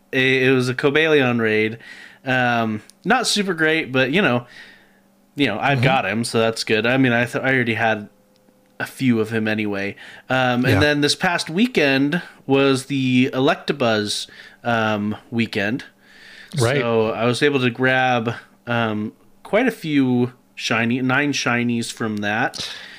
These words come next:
Speaker 2: Yeah, shinies were plentiful for, uh, uh, for those, for,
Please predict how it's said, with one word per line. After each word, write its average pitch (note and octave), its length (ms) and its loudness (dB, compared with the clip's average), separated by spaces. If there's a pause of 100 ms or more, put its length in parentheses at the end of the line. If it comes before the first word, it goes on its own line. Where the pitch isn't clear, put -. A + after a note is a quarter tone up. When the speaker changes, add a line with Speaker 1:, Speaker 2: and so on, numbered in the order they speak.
(180)
Speaker 2:
Yeah, F3 240 2
shinies E3+ 540 4
were A2+ 120 4
plentiful E3+ 640 2
for, G#2 380 4
uh, F#2+ 360 4 (600)
uh, G#2+ 480 2
for C3 180 2
those, G#2 480 4
for, G#2 340 0